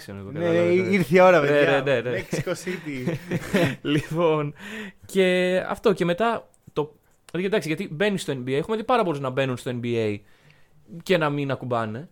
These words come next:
Speaker 2: Μμμ.
Speaker 1: Μπήκε στο N B A, είχε ένα σώμα το οποίο αντικειμενικά δεν έκανε για N B A.
Speaker 2: Εντάξει, μην το λες.
Speaker 1: Δούλεψε.
Speaker 2: Εδώ ο Durant, να πούμε, είναι
Speaker 1: Εντάξει, ναι, ωραία.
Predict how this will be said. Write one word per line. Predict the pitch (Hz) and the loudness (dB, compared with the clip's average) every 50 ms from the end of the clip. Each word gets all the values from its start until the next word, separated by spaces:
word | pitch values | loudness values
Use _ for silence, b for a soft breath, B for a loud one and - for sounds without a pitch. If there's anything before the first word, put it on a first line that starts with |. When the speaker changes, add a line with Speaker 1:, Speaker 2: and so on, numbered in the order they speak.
| - - - | -20 -20 -18
Speaker 2:
Μμμ. | - 135 113 107 151 160 196 | -16 -14 -12 -10 -10 -10 -8
Speaker 1:
Μπήκε | - 131 175 233 214 220 | -8 -6 -6 -4 -4 -4
στο | - - 214 | -2 -2 -2
N | 202 170 | -2 0
B | 170 | 0
A, | 160 156 165 175 - - - - _ _ _ _ _ - - | 0 0 0 -2 -4 -10 -20 -20 _ _ _ _ _ -16 -10
είχε | - 175 - 220 | -8 -6 -4 -2
ένα | 214 202 185 | -2 -2 -2
σώμα | - 214 214 214 | -2 -2 -2 -2
το | 202 208 | -2 -4
οποίο | 196 - 233 226 214 - - - | -4 -2 -2 -2 -2 -2 -4 -6
αντικειμενικά | 185 170 190 185 208 208 220 262 | -4 -4 -4 -4 -4 -4 -4 -2
δεν | 254 269 247 | -2 0 0
έκανε | 220 165 135 117 110 | 0 0 -2 -4 -6
για | 107 107 104 104 | -6 -10 -10 -10
N | 92 | -10
B | 98 | -10
A. | 95 95 - - _ b b b b b b b b b b b b b - - | -10 -12 -14 -16 _ b b b b b b b b b b b b b -16 -8
Speaker 2:
Εντάξει, | - 320 196 - - 208 | -6 -6 -6 -6 -8 -8
μην | 226 240 | -8 -6
το | - 202 151 | -4 -4 -4
λες. | 120 113 110 107 117 135 - | -2 -4 -4 -6 -6 -6 -6
Speaker 1:
Δούλεψε. | 135 120 123 147 190 180 165 156 147 151 - - 156 | -6 -4 0 2 2 4 2 2 -2 -4 -6 -6 -4
Speaker 2:
Εδώ | 180 254 254 285 277 | -4 -4 -4 -6 -6
ο | 262 220 | -6 -6
Durant, | 220 233 240 247 262 269 254 220 | -6 -6 -2 0 2 2 0 0
να | 185 170 160 | -2 -6 -6
πούμε, | 160 190 196 202 202 202 | -8 -10 -12 -12 -12 -12
είναι | 202 202 196 | -12 -8 -2
Speaker 1:
Εντάξει, | 196 403 359 208 180 185 220 | 2 4 4 2 2 0 0
ναι, | 233 226 175 120 107 - - | 2 2 2 2 0 -2 -6
ωραία. | - - 196 220 208 175 151 143 | -2 0 2 4 4 4 2 2